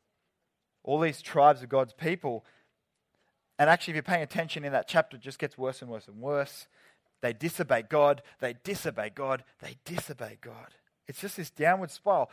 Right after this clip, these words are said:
They could have obeyed. Verse twenty-eight says that they actually became strong enough to put them into forced labor, into slavery.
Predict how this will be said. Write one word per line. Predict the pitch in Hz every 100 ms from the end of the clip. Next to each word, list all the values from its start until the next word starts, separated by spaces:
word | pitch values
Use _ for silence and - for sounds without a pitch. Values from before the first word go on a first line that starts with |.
| -
They | 175
could | 170 - 294
have | 233
obeyed. | 151 185 208 143
Verse | 196 -
twenty-eight | 226 175 156 208
says | - 143 123
that | 135
they | 147
actually | 156 214 240
became | 170 165 135
strong | - 175 214
enough | 143 120 - - _
to | 147
put | - 226
them | 185 165
into | 139
forced | - 180 -
labor, | 151 170 113
into | 127 123
slavery. | - - 147 143 104 98